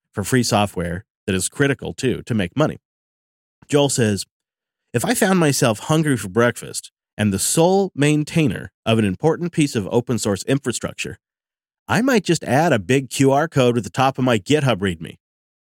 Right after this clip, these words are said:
And it would say something like, quote, 'Until there is X amount of Bitcoin at this address, only commits pushed to this repo will be released,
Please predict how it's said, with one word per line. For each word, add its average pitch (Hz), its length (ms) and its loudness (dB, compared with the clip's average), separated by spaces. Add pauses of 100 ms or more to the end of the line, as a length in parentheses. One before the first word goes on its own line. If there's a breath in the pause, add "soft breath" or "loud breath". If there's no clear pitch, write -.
(160)
And 110 100 2
it 120 80 4
would 123 180 0
say 147 220 2
something 151 320 0
like, 123 220 0
quote, 143 200 2
'Until 139 480 2
there 160 160 4
is 139 220 2
X 151 260 0
amount 147 240 4
of 123 60 2
Bitcoin 147 460 2
at 135 160 0
this 139 240 2
address, 139 420 2 (140)
only 190 420 4
commits 156 460 0
pushed - 320 -2
to 151 40 -2
this 156 180 -2
repo 107 340 0
will 113 100 2
be 123 160 2
released, 131 560 -2